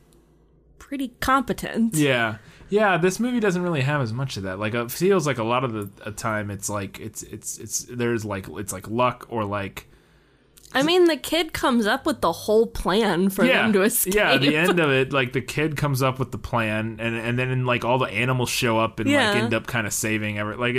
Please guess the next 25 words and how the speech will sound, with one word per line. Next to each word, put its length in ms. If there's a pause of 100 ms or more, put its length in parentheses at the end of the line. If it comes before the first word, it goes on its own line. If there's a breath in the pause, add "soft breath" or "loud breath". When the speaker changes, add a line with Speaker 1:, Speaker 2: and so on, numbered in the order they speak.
Speaker 2:
they 100
don't 280
do 200
a 60
whole 240
lot. 340
Yeah, 380
it 60
is 100
interesting. 460
Speaker 1:
Some 260
rescuers. 880
Speaker 2:
Yeah, 440 (140)
yeah. 360 (200)
Speaker 1:
They 100
don't 80
Speaker 2:
Actually. 80
Speaker 1:
even 180
do 160
that 180
much 240
rescuing. 760
Speaker 2:
They 100
really 240
don't. 360